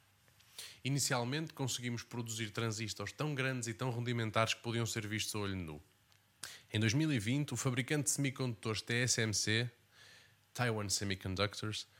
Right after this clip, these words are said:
prepara-se para anunciar um processo, sendo processo o nome que é dado à base onde são construídas as arquiteturas dos computadores. E sim, eu sei.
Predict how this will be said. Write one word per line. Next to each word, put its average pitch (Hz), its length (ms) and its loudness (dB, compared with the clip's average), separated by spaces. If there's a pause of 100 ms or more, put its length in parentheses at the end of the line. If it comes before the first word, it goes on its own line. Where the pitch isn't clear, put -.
(240)
prepara-se 131 480 4
para 123 200 2
anunciar 110 420 0
um 101 100 0
processo, 113 680 2 (100)
sendo 98 260 -4
processo 113 640 2
o 104 40 0
nome 107 280 4
que 113 120 0
é 110 80 4
dado 101 520 4 (300)
à 95 160 2
base 90 640 2 (380)
onde 104 220 0
são 107 180 0
construídas 95 600 -4
as 95 140 -2
arquiteturas 101 960 4 (320)
dos 98 120 -4
computadores. 87 680 -4 (1080)
E 147 80 4
sim, 80 280 2 (280)
eu 104 160 -4
sei. - 220 -6